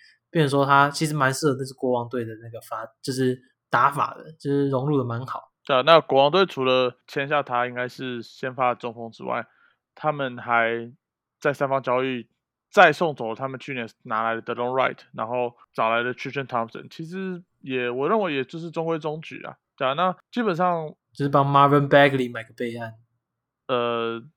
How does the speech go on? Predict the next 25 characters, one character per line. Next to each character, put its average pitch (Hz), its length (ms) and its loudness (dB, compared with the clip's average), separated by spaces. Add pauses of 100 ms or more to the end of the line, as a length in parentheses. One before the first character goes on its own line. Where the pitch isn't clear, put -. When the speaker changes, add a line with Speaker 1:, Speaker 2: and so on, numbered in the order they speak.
(220)
Speaker 2:
我 - 120 -14
是 147 140 -14
觉 139 140 -4
得 120 80 -4
他， 120 520 2 (240)
好 127 120 -4
啊， 156 160 6
不 196 120 -4
然， 180 220 6 (300)
星 190 200 -6
浩， 214 140 4
你 131 140 -8
觉 127 120 0
得， 123 280 0 (200)
你 139 140 -8
觉 160 160 -2
得 180 80 0
像 165 240 2
Bagley 139 520 -2
啊、 117 100 -2
Buddy 131 280 -4
Hield 120 320 -6
或 131 140 -8
Harrison 123 380 -8
Barnes， - 300 -8